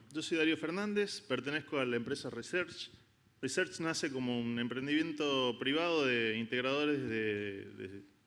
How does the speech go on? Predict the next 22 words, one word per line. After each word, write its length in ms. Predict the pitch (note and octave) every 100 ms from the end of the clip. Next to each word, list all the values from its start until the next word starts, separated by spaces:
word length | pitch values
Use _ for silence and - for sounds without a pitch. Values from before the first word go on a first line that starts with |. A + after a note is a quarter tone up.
| _
de 80 | A2
tecnología, 680 | A#2 A#2+ B2 B2 D3+ A2 G2 - - _ - _ _ _
instalando 520 | A2+ A2+ C#3 C#3 A#2+
desde 240 | A2 G#2 G#2
servicios 380 | A#2+ C3 D3 B2
de 80 |
alarmas 440 | B2+ D3+ E3 E3+ D3+
domiciliarios, 920 | C#3 C3+ D3 D#3 E3 E3+ F3+ - - - _ _ _ _ _ _ _ _ _ -
enlaces 360 | A#2+ C3 B2+
punto 240 | C3+ D3 D3
a 40 |
punto, 480 | D3+ F3 D#3+ F3+ F3+ - - - - _ _ _ _ _
migrando 480 | - A#2+ C3 D3+ D3+
a, 680 | C3+ B2+ A#2+ A#2 A2 G#2+ G2+ G#2
a 120 | A2
redes 280 | A#2+ C#3 C3+
propias 360 | C#3+ D3 D3+
de 80 | B2+
fibra 300 | D3+ D3 D#3
óptica, 480 | D3+ D#3+ D3 F3 F#3 - _ _
siempre 460 | - E3 F3+ F3+ C#3+
con, 440 | D#3 E3+ F#3 F#3